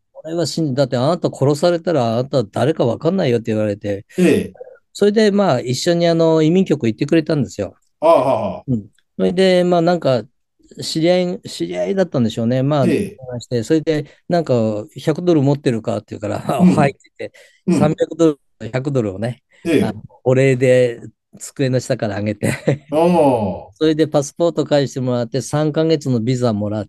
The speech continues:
Speaker 1: て、
Speaker 2: ええ。
Speaker 1: それから、まあ、あの、美容学校に帰って、
Speaker 2: ええ。
Speaker 1: あの、美容師、美容勉強するかって言うと、「いや、ちょっと美容はちょっとまだ」って言ったら、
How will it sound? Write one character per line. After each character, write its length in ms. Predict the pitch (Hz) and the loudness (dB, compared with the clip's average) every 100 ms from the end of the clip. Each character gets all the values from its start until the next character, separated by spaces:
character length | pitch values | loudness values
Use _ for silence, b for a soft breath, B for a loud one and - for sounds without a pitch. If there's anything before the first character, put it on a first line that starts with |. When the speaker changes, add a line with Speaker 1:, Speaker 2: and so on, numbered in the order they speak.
| _ - | _ -4
Speaker 1:
て、 300 | 120 107 - 180 | -2 -2 -6 0
Speaker 2:
え 80 | |
え。 340 | 180 117 - - - - | 2 2 -2 -12 -10 0
Speaker 1:
そ 60 | 156 | 2
れ 140 | 165 | 2
か 140 | 165 | 2
ら、 200 | 160 156 147 | 2 4 2
ま 260 | 160 139 | 0 0
あ、 40 | 123 | -2
あ 40 | |
の、 320 | 123 120 113 - _ _ 127 - _ 117 | -2 -4 -6 -12 _ _ -18 -18 _ -2
美 80 | |
容 140 | 135 135 | 0 2
学 160 | 143 | 0
校 80 | 139 | 0
に 120 | 113 | -4
帰 120 | 113 127 | -2 -2
っ 160 | 113 - - | -2 -6 -2
て、 320 | 143 120 104 b b b | 0 0 -2 b b b
Speaker 2:
え 120 | 151 | 0
え。 60 | 104 | 0
Speaker 1:
あ 40 | |
の、 60 | - _ _ 110 117 | -6 _ _ -18 -8
美 80 | 139 | 2
容 140 | 165 151 | 2 2
師、 220 | 151 151 | -4 -10
美 180 | 120 127 | -4 4
容 140 | 160 | 4
勉 200 | 151 156 | 6 2
強 140 | 151 156 | 2 -2
す 100 | 170 | 0
る 120 | 165 | 0
か 80 | 147 | -2
っ 60 | |
て 100 | 110 | -4
言 80 | 101 | -10
う 40 | 98 | -10
と、 80 | |
「い 40 | 113 | -10
や、 120 | 101 | -10
ち 100 | - | -12
ょ 20 | |
っ 20 | - | -10
と 100 | 110 | -8
美 160 | 127 | -2
容 120 | 135 | 0
は 80 | 147 | 0
ち 120 | 143 | -2
ょ 20 | 143 | -2
っ 40 | |
と 140 | 131 | 0
ま 160 | 120 120 | 2 0
だ」 240 | 110 104 | 0 -2
っ 20 | 101 | -6
て 60 | - | -10
言 100 | 98 | -8
っ 20 | |
た 140 | 110 | -4
ら、 180 | 107 | -4